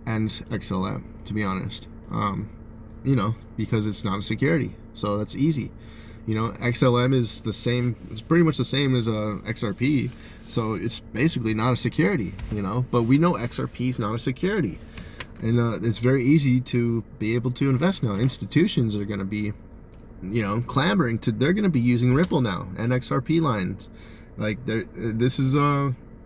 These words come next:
I, I believe this is the beginning of the bull market. Um, so we'll see what happens. <clears throat>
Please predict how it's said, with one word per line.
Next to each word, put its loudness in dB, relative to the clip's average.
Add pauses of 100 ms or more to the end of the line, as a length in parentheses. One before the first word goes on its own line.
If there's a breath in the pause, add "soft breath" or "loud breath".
(220)
I, -2
I -4
believe 2
this 2
is 2
the 6
beginning 6
of 4
the 6
bull 2
market. 2 (1300 loud breath)
Um, 2 (200)
so 2
we'll 2
see 2
what 6
happens. -4 (1700 loud breath)
<clears throat> 2